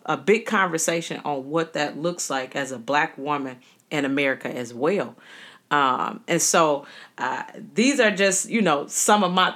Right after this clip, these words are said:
thoughts, some of my views, some of my facts, some of my reality. Um, but in the middle of two pandemics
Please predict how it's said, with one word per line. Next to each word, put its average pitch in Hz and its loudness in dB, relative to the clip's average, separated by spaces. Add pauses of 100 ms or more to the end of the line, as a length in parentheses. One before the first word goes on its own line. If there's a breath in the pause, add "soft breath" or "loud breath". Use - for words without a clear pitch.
thoughts, 180 2
some 170 -2
of 156 -2
my 156 2
views, 165 -2
some 147 -2
of 135 -10
my 156 2
facts, 156 -2
some 147 -4
of 131 -6
my 143 2
reality. 139 -2 (380 loud breath)
Um, 131 -10 (840)
but 175 4
in 170 4
the 151 2
middle 165 4 (560)
of 143 -6
two 240 0
pandemics 165 -2